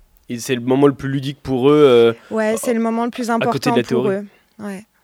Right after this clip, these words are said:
Speaker 1: Le lendemain, vous avez mis en place un atelier, on peut dire, qui était, c'était un tour d'émotion ?
Speaker 2: Oui, en fait, euh, c'est, c'est étroitement lié au projet.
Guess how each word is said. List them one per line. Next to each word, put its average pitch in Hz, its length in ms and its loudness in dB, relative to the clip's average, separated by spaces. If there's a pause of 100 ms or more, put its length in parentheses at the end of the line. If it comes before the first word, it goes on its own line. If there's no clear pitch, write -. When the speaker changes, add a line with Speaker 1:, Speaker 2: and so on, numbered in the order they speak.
(400)
Speaker 1:
Le 143 80 2
lendemain, 175 260 6
vous 202 100 2
avez 160 100 4
mis 156 120 4
en 156 100 6
place 175 300 0
un 131 100 2
atelier, 135 500 0 (300)
on 110 60 -16
peut 131 120 -6
dire, 143 220 -2
qui 123 180 -2
était, 151 380 0 (220)
c'était - 160 -2
un 147 80 2
tour 185 260 -2
d'émotion ? 190 460 2 (840)
Speaker 2:
Oui, 277 240 2
en 254 100 0
fait, 339 280 -2 (120)
euh, 240 260 2
c'est, 262 240 -4
c'est 277 160 -4
étroitement 294 400 -2
lié 294 160 -2
au 285 80 0
projet. 233 480 -6